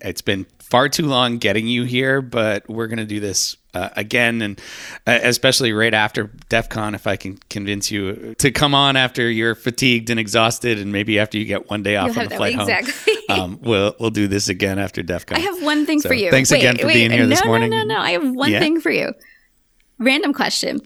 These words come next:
Speaker 1: Okay.
Speaker 2: What, what about you has changed during def con, or what during your calls with people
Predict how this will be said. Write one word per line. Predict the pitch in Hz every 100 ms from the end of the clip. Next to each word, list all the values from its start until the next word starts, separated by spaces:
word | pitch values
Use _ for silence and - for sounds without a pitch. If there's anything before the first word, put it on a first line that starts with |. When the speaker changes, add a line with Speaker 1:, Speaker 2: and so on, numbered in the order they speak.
| _ _ -
Speaker 1:
Okay. | 117 190 185
Speaker 2:
What, | 277 320 - _
what | 247 254 320
about | 262 214 220
you | 240 254
has | 233 -
changed | 226 208 226 247 214
during | 208 208
def | 214 -
con, | 247 233
or | 208
what | 202 220 233
during | 247 233
your | 214 180
calls | - 175 226
with | 220
people | - 254 285 320